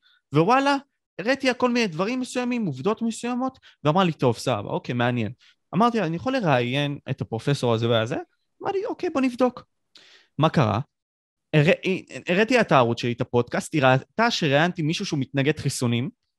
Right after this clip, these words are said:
ואמרה לי, "לא, אני לא הולכת להביא לך את הפרופסור." לא נראה לי שהוא ירצה ללכת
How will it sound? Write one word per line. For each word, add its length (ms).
ואמרה 460
לי, 220
"לא, 240
אני 120
לא 120
הולכת 360
להביא 200
לך 100
את 80
הפרופסור." 580
לא 160
נראה 260
לי 100
שהוא 200
ירצה 320
ללכת 520